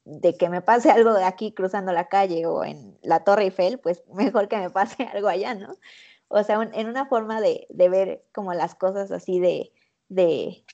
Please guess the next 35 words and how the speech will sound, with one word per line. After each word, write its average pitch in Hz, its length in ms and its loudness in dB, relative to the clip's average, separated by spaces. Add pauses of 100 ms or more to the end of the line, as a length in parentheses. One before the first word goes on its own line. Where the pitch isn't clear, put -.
(360)
mm, 165 240 -12 (300)
serias 220 640 4
hasta 180 260 -4
un 175 100 -10
punto, 202 380 -8
¿no? 180 280 -8
O 180 80 -8
sea, 180 280 -2 (360)
yo 226 160 4
creo 233 200 0
que, 247 400 0
eh, 190 340 -2 (120)
me 202 280 -2
gusta 202 540 4
más 190 240 -2
la 202 80 2
idea 175 200 0
de 185 80 0
aventurarme 175 800 0
y, 156 260 -4
y, - 360 -10
y 185 120 0
ver 202 320 4
qué, 202 260 2 (220)
qué 214 120 0
puede 208 260 2
haber 175 500 2
afuera 202 460 2
de 170 180 0
este 175 220 -8
cascarón, 165 560 -4
¿no? 254 200 -8 (720)
Eh, 185 600 6
entonces, 220 680 -4
sí, 214 400 -8